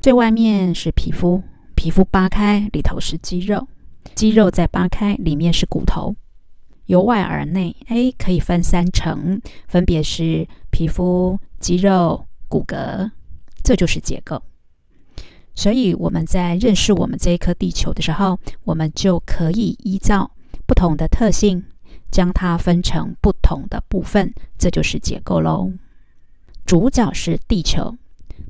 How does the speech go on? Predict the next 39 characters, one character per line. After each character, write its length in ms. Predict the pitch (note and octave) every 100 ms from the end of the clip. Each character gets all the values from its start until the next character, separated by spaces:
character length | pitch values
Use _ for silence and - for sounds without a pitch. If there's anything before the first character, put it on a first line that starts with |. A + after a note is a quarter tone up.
| -
当 120 | A#3
我 100 | G#3+
们 100 | D#3+
要 120 | E3+
谈 240 | - E3 E3
论 180 | F#3 F3
地 140 | F#3+
球 200 | - -
的 100 | D#3+
时 100 | -
候， 300 | - G3 - - - - -
从 220 | - G3
三 180 | G#3 B3+
个 100 | A#3+
面 200 | F#3 F#3+
向 280 | - F#3+ E3
切 260 | - F3 E3
入 280 | E3+ D#3+
来 280 | C#3+ C#3 C#3
谈 280 | - D3+ C3+
它。 280 | E3 F#3 G3 - - - - - - -
第 100 | -
一 140 | F#3+ G3+
个， 240 | F#3+ - - - - - -
脚 180 | E3
底 140 | F#3+ F#3+
下 200 | - D3+
踩 320 | - - C3+
的 120 | -
这 140 | - E3
一 120 | D#3+
颗 340 | - F3 E3 -
固 140 | - D3+
体 180 | -
地 180 | - E3
球。 440 | - D#3 F3 F3 A#3 - - - - - - -
第 100 | B3
二 160 | G#3
个， 280 | E3 D#3+ -